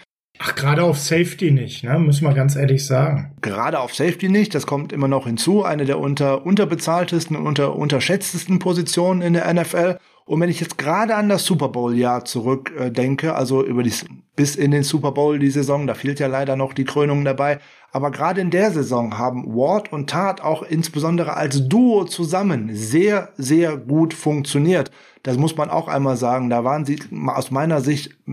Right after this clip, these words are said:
Speaker 2: vielleicht sogar das Wide Receiver, äh, Quatsch, das Wide Receiver, das Safety Duo, was am meisten unter dem Radar geflogen ist, aber auch nur aus einem Grund.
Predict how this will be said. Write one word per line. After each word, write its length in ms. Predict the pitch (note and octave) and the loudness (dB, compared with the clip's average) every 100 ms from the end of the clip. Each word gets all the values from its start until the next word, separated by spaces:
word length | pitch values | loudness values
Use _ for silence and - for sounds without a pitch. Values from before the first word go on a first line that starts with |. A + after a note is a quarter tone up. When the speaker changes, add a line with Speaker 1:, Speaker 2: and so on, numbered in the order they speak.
| C3+ | -4
Speaker 2:
vielleicht 340 | C3+ C#3 C#3 | 0 0 0
sogar 220 | C#3+ C3+ C3+ | -2 -2 -2
das 320 | C#3+ C3+ D3+ | -4 -4 -4
Wide 260 | C#3+ E3+ | -4 -4
Receiver, 680 | C#3 - E3 D3+ D3+ C#3 C#3 | -6 -2 0 2 0 2 0
äh, 20 | |
Quatsch, 300 | B2+ B2+ - | 0 -4 -6
das 180 | F#2 - | -10 -8
Wide 200 | G#2 G#2+ | -8 -8
Receiver, 300 | G#2 A#2 G#2 | -6 -2 -2
das 220 | G2+ G#2+ - - - - | -2 -6 -10 -20 -20 -10
Safety 440 | - E3+ E3+ D#3+ | -2 0 0 0
Duo, 200 | D#3 E3 | 2 2
was 160 | D3+ - | 0 -2
am 140 | D3 | -2
meisten 360 | D#3 G3+ - F3 | 0 0 -2 -4
unter 400 | - C#4 A3 G3 | 0 0 2 2
dem 180 | G3 | 2
Radar 380 | F#3+ E3+ F3+ G#3 | 0 -2 -2 -2
geflogen 500 | D#3+ D3 C#3 C3+ C#3 | -4 -2 2 2 0
ist, 140 | F3 E3+ | -2 -2
aber 160 | E3 | 0
auch 180 | F3+ F3 | -2 2
nur 140 | G3+ | 2
aus 140 | G3 - | 2 0
einem 240 | F#3 G#3 | 2 4
Grund. 340 | E3+ A3 E3 | 4 2 0